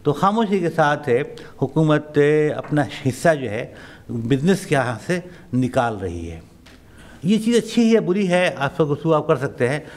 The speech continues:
लेकिन बहरहाल ये बात कही जा सकती है कि जैसे किसी के अब्बा ने जायदाद बनाई हो और बेटा बेच-बेच के खा रहा हो।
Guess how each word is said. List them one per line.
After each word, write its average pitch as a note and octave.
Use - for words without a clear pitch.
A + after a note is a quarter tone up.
लेकिन D#3
बहरहाल D#3+
ये D#3
बात D#3+
कही D#3
जा D#3
सकती C#3
है D3+
कि D3+
जैसे C3+
किसी C3
के B2+
अब्बा B2
ने A2+
जायदाद C3+
बनाई C3
हो A2+
और B2
बेटा D3
बेच-बेच B2+
के A2+
खा G2
रहा F2
हो। E2